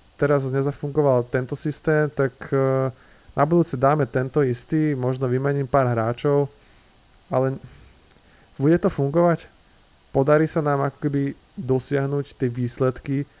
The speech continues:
touto nekonzistenciou, keď Bruno hrá, dovolím si tvrdiť, momentálne bez formy a aj tak sa mu darí zbierať nejaké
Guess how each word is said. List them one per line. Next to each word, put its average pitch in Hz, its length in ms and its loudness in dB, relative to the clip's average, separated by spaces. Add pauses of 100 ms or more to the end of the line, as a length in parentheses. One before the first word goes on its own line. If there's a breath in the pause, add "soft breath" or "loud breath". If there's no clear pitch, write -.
(260 soft breath)
touto 135 240 2
nekonzistenciou, 135 1040 0
keď 131 400 -6
Bruno 127 560 -2 (240)
hrá, 123 400 2 (240 soft breath)
dovolím 127 240 0
si 123 160 -8
tvrdiť, 123 240 0
momentálne 123 480 0
bez 110 240 2
formy 123 400 2
a 113 100 4
aj 117 60 2
tak 117 240 -2
sa 123 160 -4
mu 117 80 -4
darí 117 240 2
zbierať 113 480 2
nejaké 117 260 -2